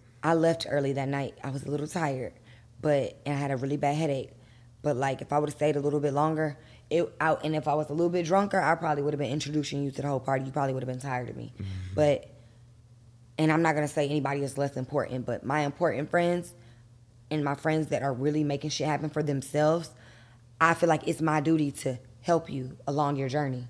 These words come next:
Speaker 2: Mm-hmm.
Speaker 1: Even if it is just introducing you to certain people, you know?
Speaker 2: Mm, the people you introduced me to, like, them, them two occasions, I didn't even know who the fuck they was.
Speaker 1: <laughs>
Speaker 2: They didn't even know who they was, but,
Speaker 1: Yep.
Speaker 2: like, that was cool, though. You know what I'm saying? But, like,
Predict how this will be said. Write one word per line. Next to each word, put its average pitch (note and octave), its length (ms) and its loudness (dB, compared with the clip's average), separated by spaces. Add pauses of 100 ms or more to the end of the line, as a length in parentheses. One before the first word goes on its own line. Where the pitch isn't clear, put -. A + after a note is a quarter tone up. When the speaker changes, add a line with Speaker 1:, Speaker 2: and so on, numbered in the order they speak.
Speaker 2:
Mm-hmm. A#2+ 220 -2 (560)
Speaker 1:
Even B3 280 8
if A#3 160 6
it A#3 60 10
is A3+ 200 12
just E3+ 160 2
introducing D3+ 520 -2
you D3+ 100 0
to C#3 120 -8
certain C3 280 -2
people, C#3+ 320 -4
you G3+ 100 2
know? B3+ 220 4 (180)
Speaker 2:
Mm, D3+ 220 -8
the - 80 -4
people - 240 -4
you E3+ 80 0
introduced E3+ 380 0
me F3 80 -6
to, E3+ 180 0
like, E3 340 2
them, D#3 240 -6 (200)
them C#3+ 120 -4
two D#3 200 0
occasions, C3+ 720 2 (720)
I - 60 -4
didn't - 20 -2
even C3 100 0
know B2 80 2
who G#2 60 -2
the G2 60 -10
fuck A#2+ 160 2
they A#2+ 80 4 (840)
was. C#3+ 160 6
Speaker 1:
<laughs> - 60 -18 (880)
Speaker 2:
They - 100 -2
didn't A#2+ 80 2
even A2+ 120 2
know G#2+ 60 6
who G#2+ 60 8
they G#2+ 60 8
was, G2 300 4
but, C#3+ 120 -2
Speaker 1:
Yep. E3+ 200 2
Speaker 2:
like, - 120 -6 (720)
that G2+ 120 -4
was G2+ 140 -2
cool, G2 260 -4
though. G2 80 -4
You - 60 -6
know - 640 -16
what - 60 -6
I'm - 60 -6
saying? - 280 -8
But, - 80 -10
like, - 180 -12